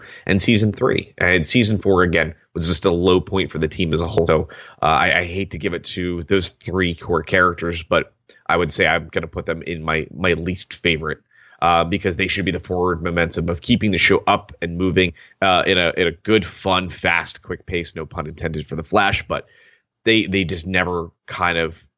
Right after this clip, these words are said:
clicked as the core that that show really needs and that keystone,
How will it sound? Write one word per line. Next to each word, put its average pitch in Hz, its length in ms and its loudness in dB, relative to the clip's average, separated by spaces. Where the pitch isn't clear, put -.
clicked - 400 -4
as 87 140 -6
the 98 80 -4
core 92 300 0
that 80 240 0
that 90 200 0
show 90 240 4
really 85 400 -2
needs 82 500 -4
and 82 200 2
that - 180 -2
keystone, 85 720 0